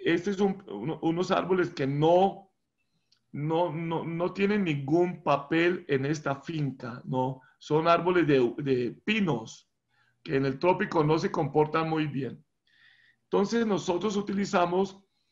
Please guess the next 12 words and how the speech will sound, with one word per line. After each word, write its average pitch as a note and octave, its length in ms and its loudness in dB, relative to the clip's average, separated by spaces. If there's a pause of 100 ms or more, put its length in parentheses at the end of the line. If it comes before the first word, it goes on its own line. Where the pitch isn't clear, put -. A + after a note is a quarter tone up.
(340)
dos D#3+ 500 2
indicadores, F3 840 4
la C#3 180 2
riqueza F3+ 920 -2 (800)
y D#3 140 -2
la C#3+ 100 6
estratificación, C3+ 1300 -2 (420)
y C#3+ 80 -10
con C3 160 -2
unas D#3+ 260 -2
tablas E3 480 0
medimos D#3 880 0